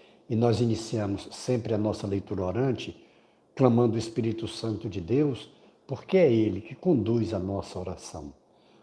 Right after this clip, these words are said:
Nossa oração com a palavra de Deus, o próprio Jesus, o próprio Deus, que está conosco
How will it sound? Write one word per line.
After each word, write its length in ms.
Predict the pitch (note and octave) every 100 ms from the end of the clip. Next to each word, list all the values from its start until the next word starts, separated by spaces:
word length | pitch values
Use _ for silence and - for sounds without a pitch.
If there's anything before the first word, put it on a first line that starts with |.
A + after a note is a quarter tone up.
| _ A2+
Nossa 280 | A2+ -
oração 480 | A2+ G2 - A#2 A#2
com 120 | A2+
a 60 | G#2+
palavra 680 | - G2 F#2 A2+ A2+ G#2 F2+
de 120 | F#2
Deus, 540 | D2+ G#2 G#2+ F2 - _ _ _ _ _
o 60 | G#2+
próprio 600 | - - D3+ F3+ F3+ E3
Jesus, 760 | B2 C3+ F2 G2+ A2+ G#2+ F#2 G2+
o 60 |
próprio 500 | - - C3 C3 A#2+
Deus, 720 | G2 F2 G#2+ G#2 F2+ - - - _ _ _ _
que 360 | - A2+ G#2+ -
está 360 | A#2 - - C#3+
conosco 760 | - B2 G#2 G#2 - - A#2+